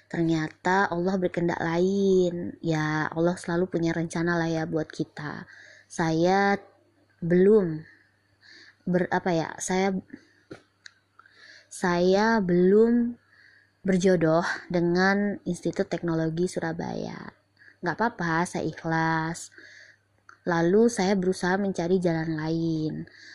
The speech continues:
Waktu itu saya cerita sih ke ibu saya gitu, kalau saya mau masuk kampus supaya bisa kerja di pabrik atau di perusahaan. Kalimat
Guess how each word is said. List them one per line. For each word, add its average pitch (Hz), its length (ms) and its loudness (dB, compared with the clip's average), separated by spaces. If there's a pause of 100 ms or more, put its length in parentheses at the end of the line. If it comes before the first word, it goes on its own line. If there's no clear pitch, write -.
(160)
Waktu 170 400 -4
itu 202 560 4
saya 190 160 -4
cerita 185 400 -2
sih 170 320 -4
ke - 80 -6
ibu 165 320 -2
saya 170 560 -4
gitu, - 240 -14
kalau 160 320 -4
saya 170 320 -2
mau 170 160 -2
masuk 165 400 -6
kampus 185 720 -2
supaya 175 240 -4
bisa 170 320 -4
kerja 170 240 -4
di 180 160 -6
pabrik 165 640 0
atau 170 160 -6
di 180 80 -2
perusahaan. - 720 -10 (800)
Kalimat 190 480 0